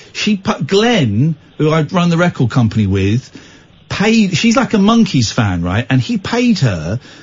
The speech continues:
to pose, it may have been topless. I didn't, I didn't approve of it. I certainly did not approve of it. This was not what I thought was appropriate.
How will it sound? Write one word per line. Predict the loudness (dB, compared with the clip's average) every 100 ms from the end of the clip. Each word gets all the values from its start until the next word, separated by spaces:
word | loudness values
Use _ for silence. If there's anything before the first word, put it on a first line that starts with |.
| -6
to | -4
pose, | -2 0 2 2 2 -2 -8 -20 -20 -20 0
it | 2
may | 4 4 4
have | 2
been | 0
topless. | 0 -2 -2 0
I | 0
didn't, | 2 2 2
I | 0
didn't | 2 2 2
approve | 2 0 2
of | 0
it. | -4 -10 -2
I | 0
certainly | 0 0 2 2
did | 2
not | 0
approve | 0 0 2
of | 2
it. | 0 -2
This | -2
was | 2
not | 2 0 -2
what | 0
I | 0
thought | 0 0
was | 0
appropriate. | 0 2 0 0 -4 -4